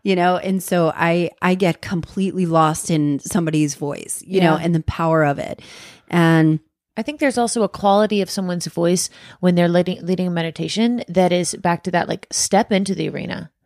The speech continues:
Speaker 2: like, come back into this space
Speaker 1: Yeah.
Speaker 2: and quit leaving yourself. That's something that my medi-,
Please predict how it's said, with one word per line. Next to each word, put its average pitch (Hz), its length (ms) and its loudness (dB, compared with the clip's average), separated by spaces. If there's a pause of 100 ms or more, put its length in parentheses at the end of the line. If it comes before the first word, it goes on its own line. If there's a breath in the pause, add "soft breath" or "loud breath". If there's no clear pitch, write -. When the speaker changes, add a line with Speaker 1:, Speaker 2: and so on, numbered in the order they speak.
(200)
Speaker 2:
like, 180 180 -2
come 240 560 0
back 175 380 0 (240)
into 196 320 0
this 170 200 -4
space 196 600 -2
Speaker 1:
Yeah. 151 340 -2
Speaker 2:
and 190 160 0
quit - 360 0
leaving 185 480 2
yourself. - 680 -4 (440 loud breath)
That's 185 200 0
something 190 240 0
that 180 100 -2
my 175 180 0
medi-, 170 220 0